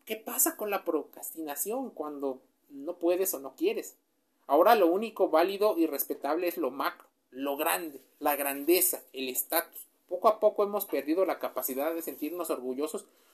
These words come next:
por esos pequeños logros, esas acciones que a lo mejor son firmes hacia el objetivo.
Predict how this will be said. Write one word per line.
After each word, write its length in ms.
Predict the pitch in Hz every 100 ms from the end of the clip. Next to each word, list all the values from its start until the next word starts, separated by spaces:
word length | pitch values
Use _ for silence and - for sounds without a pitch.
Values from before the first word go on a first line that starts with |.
| _ -
por 140 | 254
esos 180 | 285 294
pequeños 420 | 262 240 254 247
logros, 400 | 233 247 170 - - _ _ -
esas 240 | 214 -
acciones 800 | 165 - - 190 202 202 175 - - _ _ -
que 140 | 165
a 40 |
lo 140 | 147 143
mejor 460 | 143 139 165 190 - _ _ _ _ _
son 420 | - - 196 190 - _ _ _ _ _ _ _ _ _ -
firmes 580 | - 262 269 320 - - _ _ _ _ _ _ _
hacia 200 | 151 160
el 60 | 143
objetivo. 440 | - 139 196 143